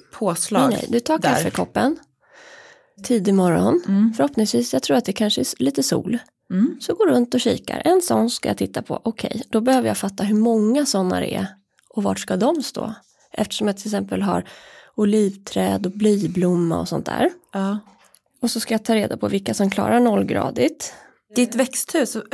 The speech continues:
Speaker 1: kan du ställa in, ha-, kan du ha förvaring i växthuset någonting?
Speaker 2: Det är sånt här jag, man kan ju, och jag, jag ska odla, tänkte jag, i växthuset i vinter.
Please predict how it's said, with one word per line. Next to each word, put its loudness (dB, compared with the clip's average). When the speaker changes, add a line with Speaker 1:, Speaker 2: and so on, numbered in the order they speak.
Speaker 1:
kan 2
du 2
ställa -2
in, -2
ha-, -4
kan 0
du 0
ha 0
förvaring -2
i -4
växthuset -8
någonting? -10
Speaker 2:
Det -2
är -2
sånt 0
här -6
jag, 0
man -2
kan 0
ju, 0
och 2
jag, 0
jag 0
ska 0
odla, 0
tänkte 2
jag, 0
i 0
växthuset -4
i 0
vinter. 0